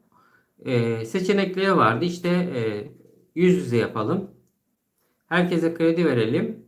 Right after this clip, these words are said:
online yapalım. Şu andaki ağırlık sınavın online olarak yapılması. Hem Aralık sınavı. Bu bilgiyi ben size Koca Kafa org Gazi Hoca olarak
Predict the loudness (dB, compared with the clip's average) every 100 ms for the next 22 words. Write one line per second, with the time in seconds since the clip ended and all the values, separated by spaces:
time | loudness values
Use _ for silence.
0 | -8 -2 2 2 2 2 -2 -4 -2 0
1 | -2 -4 -16 _ _ _ _ _ _ _
2 | _ _ _ _ _ -2 4 4 4 0
3 | -4 -6 -2 0 2 0 -6 -8 -4 -2
4 | -2 -2 -4 0 2 2 0 0 -2 -4
5 | -8 -6 -6 -6 -8 -6 -6 -6 -2 0
6 | -2 -4 -14 _ _ -4 0 2 0 -2
7 | -4 -10 -10 _ _ _ -4 0 0 -2
8 | -4 -4 -2 -2 -2 -6 -4 -2 -2 -2
9 | -2 0 -2 -2 -4 0 0 0 -6 -20
10 | _ 0 0 0 -2 -4 -6 -6 -6